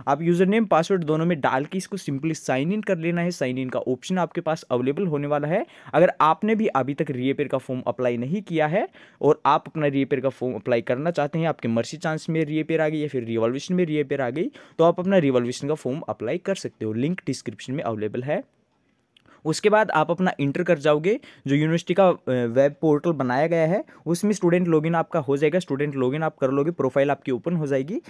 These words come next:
सेकंड ऑप्शन आपको रीअपीयर का फॉर्म का देखने को मिल जाएगा। रीअपीयर फॉर्म में जैसे आप टैप करोगे,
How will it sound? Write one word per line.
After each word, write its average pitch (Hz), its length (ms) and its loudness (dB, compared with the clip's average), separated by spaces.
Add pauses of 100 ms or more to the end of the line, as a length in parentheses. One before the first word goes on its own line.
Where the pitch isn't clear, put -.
(140)
सेकंड 180 340 2
ऑप्शन 226 220 0
आपको 190 240 2
रीअपीयर 147 340 2
का 190 100 2
फॉर्म 147 260 0
का 151 120 0
देखने 123 300 -2
को 143 80 0
मिल 139 240 0
जाएगा। 170 280 2
रीअपीयर 151 320 0
फॉर्म 151 220 -2
में 170 100 0
जैसे 127 280 -2
आप 170 160 -2
टैप 135 260 0
करोगे, 127 340 -2